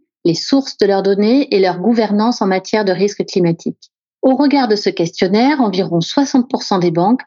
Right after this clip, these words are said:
ne disposent pas de process de gestion du risque climatique. Dans la deuxième partie du test, les banques fournissent un certain nombre d'indicateurs chiffrés pour évaluer la sensibilité de leur portefeuille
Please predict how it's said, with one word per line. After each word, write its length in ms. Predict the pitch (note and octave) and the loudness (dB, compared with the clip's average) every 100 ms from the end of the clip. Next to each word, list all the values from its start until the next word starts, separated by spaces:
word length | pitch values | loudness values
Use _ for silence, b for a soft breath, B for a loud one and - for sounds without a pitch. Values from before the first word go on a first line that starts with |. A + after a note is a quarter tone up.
| _ - | _ -2
ne 100 | B3+ | 2
disposent 460 | C#4+ C#4+ - G3 - | 4 2 0 -4 -2
pas 280 | - E3 G#3+ | -2 -2 -2
de 120 | F#3 | -2
process 460 | C4 - - - F#3+ | -2 -2 -4 -2 0
de 120 | G#3+ | 0
gestion 340 | G3+ F3+ - F#3+ | -2 -2 -2 0
du 80 | |
risque 320 | F3+ F3 - F3+ | 0 0 -2 -4
climatique. 500 | - G3 E3+ - - _ _ _ _ _ - | 0 0 0 -4 -10 _ _ _ _ _ 0
Dans 100 | D#3 | 2
la 140 | D3+ | 2
deuxième 360 | D#3+ G3+ A3 A3+ | 2 2 2 0
partie 280 | A#3 - | -2 -2
du 180 | A#3 A#3 | -2 -2
test, 360 | - C4 F#4+ - G#3+ | 0 0 0 -6 -2
les 140 | G3+ | -2
banques 280 | F#3 F#3 - | 0 -4 -4
fournissent 420 | B3+ A#3+ B3+ B3+ | -2 2 2 0
un 80 | F3 | -6
certain 360 | - B3+ - | -4 -4 0
nombre 200 | A3 A3 | 0 0
d'indicateurs 560 | G3+ F3 E3+ F3 E3+ E3+ | 0 0 0 -2 -2 -4
chiffrés 400 | - G3+ - G#3+ | -4 -6 0 0
pour 200 | G#3 E3+ | 0 0
évaluer 380 | E3+ F3 F3 F#3 | 0 0 2 2
la 120 | D#3+ | 0
sensibilité 680 | D#3 B3+ A#3 A3 G#3 G3+ A3 | -2 -2 -2 -2 -2 0 0
de 60 | F3 | 0
leur 160 | D3+ - | -2 -4
portefeuille 680 | A3+ - F3 - F#3+ C4 | -4 -4 -4 -2 0 0